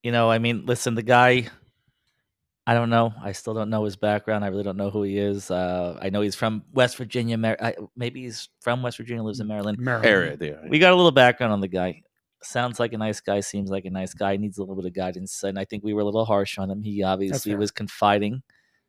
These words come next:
Speaker 1: in us. And, uh, we may have, I don't know. I don't know if we let him down, but we, we wanna build confidence on this show, not,
Speaker 2: <laughs>
Speaker 1: not deplete it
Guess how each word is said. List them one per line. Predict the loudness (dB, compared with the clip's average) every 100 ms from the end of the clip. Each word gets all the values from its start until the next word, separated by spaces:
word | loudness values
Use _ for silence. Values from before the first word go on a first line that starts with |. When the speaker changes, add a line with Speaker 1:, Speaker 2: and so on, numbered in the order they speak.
| _ _ -4
Speaker 1:
in | 0
us. | 2 0 -4 -14 -16 _ _ _ _ _
And, | -6 -4 -4 -6 -6
uh, | -4 -2 -2 -4 -6 -12 _ _ _ _ _ _ _ _ _ -8
we | -4
may | -2
have, | -4 -6
I | -8
don't | -6
know. | -8 -10
I | -10
don't | -8
know |
if | -8
we | -6
let | -6
him | -4
down, | -4 -2 -4
but | -4
we, | -4 -6 -8 _ _ _ _ _ _
we | 2
wanna | 6 6 8
build | 6 6
confidence | 4 4 2 -2 -2
on | -6
this | -6
show, | -4 -2
not, | 0 -2 -4
Speaker 2:
<laughs> | -6
Speaker 1:
not | 0 0 -2 _ _ _ _ _ _ _
deplete | -6 0 0
it | 0